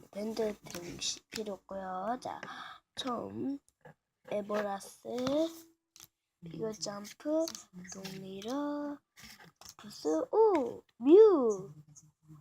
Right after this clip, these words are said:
와, 뮤가 환상의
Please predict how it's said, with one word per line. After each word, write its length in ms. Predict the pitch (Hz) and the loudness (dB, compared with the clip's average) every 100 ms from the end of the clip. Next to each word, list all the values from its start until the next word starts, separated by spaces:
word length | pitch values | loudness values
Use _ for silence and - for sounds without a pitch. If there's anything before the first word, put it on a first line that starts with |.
| _ _ _ | _ _ _
와, 380 | 190 196 190 - 170 170 175 - | -10 -8 -8 -10 -16 -16 -16 -12
뮤가 1120 | 214 247 302 320 339 330 330 285 214 190 - - _ - | -6 0 0 4 6 6 4 2 0 -4 -10 -20 _ -2
환상의 500 | 339 403 440 480 | 0 0 2 4